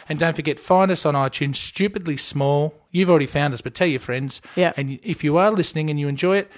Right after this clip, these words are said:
Speaker 1: head to the ratings, give us a good rating if you like it.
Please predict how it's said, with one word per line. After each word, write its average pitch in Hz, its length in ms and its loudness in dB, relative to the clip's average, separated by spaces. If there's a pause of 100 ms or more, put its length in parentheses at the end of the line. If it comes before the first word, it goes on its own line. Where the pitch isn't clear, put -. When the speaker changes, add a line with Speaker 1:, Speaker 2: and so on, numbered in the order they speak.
(260)
Speaker 1:
head 208 260 0
to 190 80 -6
the 170 140 -2
ratings, 165 640 0
give 247 120 0
us - 120 -4
a 170 40 -10
good 165 140 0
rating 160 340 2
if 143 140 -6
you 131 80 -2
like 175 240 -2
it. - 140 -12